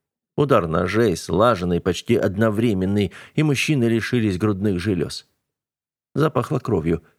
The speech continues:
Ил закрыл глаза, и Бранда тут же легонько прикоснулась к руке сына.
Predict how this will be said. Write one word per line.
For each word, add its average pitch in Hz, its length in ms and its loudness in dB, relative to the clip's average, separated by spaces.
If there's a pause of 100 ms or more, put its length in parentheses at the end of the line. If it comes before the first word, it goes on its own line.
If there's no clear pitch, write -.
(220)
Ил 117 200 2
закрыл 92 420 0
глаза, 117 420 2
и 110 120 4
Бранда 117 420 2
тут 117 260 -2
же 120 120 2
легонько 117 440 2
прикоснулась 113 680 0
к - 60 -4
руке 107 300 0
сына. - 440 -4